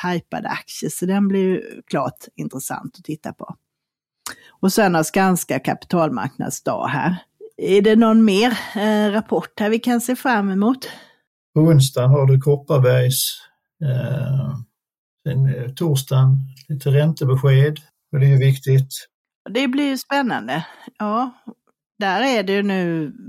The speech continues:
Speaker 1: vad jag kan konstatera, ganska fifty fifty om det blir en höjning med, eh, tjugofem punkter till fyra och tjugofem eller inte. Några banker tror att det blir, andra inte.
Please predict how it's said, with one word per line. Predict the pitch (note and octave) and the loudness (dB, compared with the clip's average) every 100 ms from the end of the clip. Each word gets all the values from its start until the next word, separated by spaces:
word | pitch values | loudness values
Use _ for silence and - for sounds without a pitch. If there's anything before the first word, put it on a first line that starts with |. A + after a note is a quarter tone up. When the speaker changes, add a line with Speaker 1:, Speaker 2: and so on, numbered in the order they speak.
| F3 | -6
Speaker 1:
vad | F3+ | -2
jag | F3+ C#3+ | -2 -4
kan | - D#3+ | -6 -8
konstatera, | E3+ F3+ - F3 F#3 F3 | -8 -8 -10 -8 -6 -6
ganska | F3 F#3 F#3+ E3 | -6 -6 -6 -8
fifty | E3+ F3+ - - | -6 -8 -8 -10
fifty | - D#3+ - G3 | -10 -10 -10 -6
om | F#3+ | -4
det | F#3 | -4
blir | F3 E3+ C#3+ | -6 -6 -4
en | G#3 | -2
höjning | A3+ A3 F#3+ D#3+ D3+ | -2 -2 -4 -6 -10
med, | D#3 - - - - - _ - | -10 -14 -20 -20 -20 -20 _ -18
eh, | G#2 - | -16 -10
tjugofem | - F3 F3 D3+ D3+ | -8 -4 -2 -2 -4
punkter | E3+ E3 - - | -6 -6 -8 -12
till | - | -12
fyra | C#3+ E3 D#3+ C3+ | -8 -6 -6 -8
och | C3+ | -8
tjugofem | - D3 - C#3+ C#3 C#3 | -10 -10 -8 -6 -6 -8
eller | C#3 D3 | -6 -6
inte. | E3 E3 - - D#3 D#3+ - - | -6 -6 -8 -4 -4 -4 -8 -8
Några | F3+ F#3 F3+ E3+ | -2 -2 0 0
banker | F3+ G3 G3 F3 | 0 0 0 -4
tror | F3 - F3 D#3 | -4 -2 0 0
att | D3 - | -4 -4
det | F3 | -2
blir, | F3 E3+ E3 | 2 2 0
andra | B2 F3 E3+ D#3 D#3 D#3+ - _ _ _ _ _ _ | 0 0 0 -2 -2 -4 -6 _ _ _ _ _ _
inte. | G3+ F#3 D#3 - _ D3+ F#3 | 2 2 2 -4 _ -2 -2